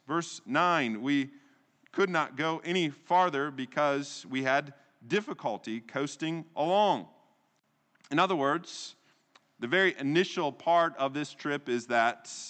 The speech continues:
it was not going very well, that those that were trying to get to Rome were behind schedule and were not getting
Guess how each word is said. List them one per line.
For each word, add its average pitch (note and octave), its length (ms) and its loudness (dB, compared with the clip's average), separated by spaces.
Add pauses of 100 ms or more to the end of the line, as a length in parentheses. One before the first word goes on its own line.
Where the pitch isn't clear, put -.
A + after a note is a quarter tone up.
it G#2 180 -10
was A#2 200 -8
not B2+ 320 -4
going A#2 480 -4 (500)
very C3+ 260 0
well, E3 400 4 (840)
that G#2 160 -8
those C#3 360 -2
that A2 220 -6
were A2 320 -8 (100)
trying D#3 420 2
to A#2+ 180 -6
get C#3 260 0
to C#3+ 140 -4
Rome G#2+ 420 -2 (480)
were A#2+ 180 -2
behind C#3+ 520 0
schedule F#2+ 580 -6
and G2 140 -4
were A2 80 -4
not A#2+ 220 -2
getting G2 340 -4